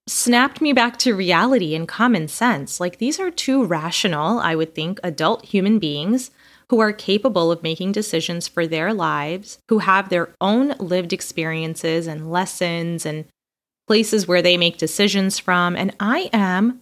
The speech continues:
projecting, this is the key word of today's episode, I am projecting all of my stuff onto their decision.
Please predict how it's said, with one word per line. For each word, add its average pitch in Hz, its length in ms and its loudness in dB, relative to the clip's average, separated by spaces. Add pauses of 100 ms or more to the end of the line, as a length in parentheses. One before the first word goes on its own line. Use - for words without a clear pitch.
projecting, 180 1040 -2 (680)
this 165 180 -2
is 202 100 0
the 208 80 0
key 208 300 0
word 170 260 4
of 160 140 0
today's 170 340 0
episode, - 580 -4 (160)
I 302 100 0
am 294 200 2
projecting 185 840 -2
all 320 220 2
of 208 140 -2
my 226 200 -4
stuff - 840 -2 (840)
onto 277 360 0
their 247 180 0
decision. 226 840 -6